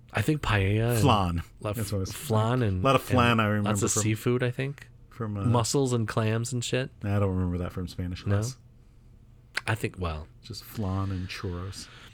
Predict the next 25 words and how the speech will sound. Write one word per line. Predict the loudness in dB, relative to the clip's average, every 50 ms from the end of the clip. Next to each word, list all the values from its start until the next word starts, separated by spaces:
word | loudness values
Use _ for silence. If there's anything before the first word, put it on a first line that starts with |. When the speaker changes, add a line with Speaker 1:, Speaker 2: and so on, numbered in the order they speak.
| -20 -20 -12 -4
Speaker 1:
So | -2 0
according | 2 4 4 2 4
to | 4 4 4
a |
world | 6 4 4 2 2
survey | 4 4 4 6 6 4 4 4
by | 4 2 2 2
Imperial | 2 2 2 2 2 2 2 2 2
College | 0 0 2 2 2 2 2
in | 2 2 4
London, | 4 4 4 4 2 2
the | 2 2
average | 2 2 2 0 0 2
height | 2 2 2 0 -2 -4
of | -4 -2 0
a | 0 0
nineteen-year-old | 2 2 2 2 2 2 0 0 2 2 2 2 2 0 0
Spanish | -4 -4 0 2 2 4 2 2 0 -2 -4 -2
men | 0 2 4 4 2 2 0 -2 -6 -8 -16 -20 -20 -20 -20 -14 -4
was | 0 0 2 2 0 0
one | 0 0 2 2 2 0
point | 0 0 0 0 2
seven | 0 2 2 2
six | 0 0 -2 -2 0 2
meters, | 2 4 4 4 2 0 -2 -2 -4 -4 -6 -8